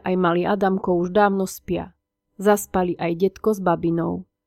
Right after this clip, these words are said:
Mišo sa so všetkými rámikmi a farbičkami presúva do kúpeľne. Najprv by mal vymaľovať rámiky pre babinu a detka, musí vybrať farbu, ktorá sa im bude hodiť.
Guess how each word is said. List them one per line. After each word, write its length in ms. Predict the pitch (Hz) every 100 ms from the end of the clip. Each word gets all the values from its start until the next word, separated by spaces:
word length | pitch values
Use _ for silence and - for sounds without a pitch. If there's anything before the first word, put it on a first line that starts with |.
| _ _ _
Mišo 320 | 262 269 214
sa 160 | 202 180
so 160 | 185 214
všetkými 480 | 214 208 - 180
rámikmi 640 | 175 190 208 196 - 190 -
a 160 | -
farbičkami 720 | - 196 196 196 - 190 180 -
presúva 560 | 190 202 208 190 160
do 160 | 165 170
kúpeľne. 640 | 175 160 180 175 175 175 _ _ _ _ _ _ _ -
Najprv 560 | 196 196 202 247 277 233
by 100 | 262
mal 160 | 254 190
vymaľovať 560 | 190 226 247 254 214 180
rámiky 480 | 180 190 220 220 226 214
pre 160 | 202
babinu 480 | 165 185 190 208 214
a 80 | 165
detka, 560 | 151 160 - - 208 214 _ _ _ _ -
musí 340 | 214 214 214
vybrať 460 | 190 214 196 175 -
farbu, 560 | 208 214 202 220 220 - _ _ _ _ _ _ _
ktorá 320 | - 294 254
sa 240 | 240 226 214
im 80 |
bude 240 | 202 190 180
hodiť. 640 | 170 170 160 170 - -